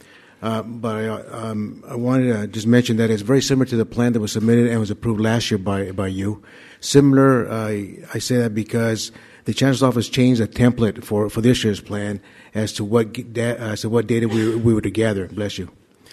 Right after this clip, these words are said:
Uh, I also wanted to, uh, to, to invite, uh, Dean, Dean of Counseling, uh,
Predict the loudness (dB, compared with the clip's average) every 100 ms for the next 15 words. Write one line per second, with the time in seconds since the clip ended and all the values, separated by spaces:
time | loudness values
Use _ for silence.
0 | -20 -12 -2 0 2 4 4 6 6 6
1 | 4 2 0 2 0 -2 -6 -8 -6 -6
2 | -4 -4 0 2 2 0 -8 -10 -10 -12
3 | -14 -6 -2 0 0 0 0 0 0 0
4 | 0 0 -2 -6 -8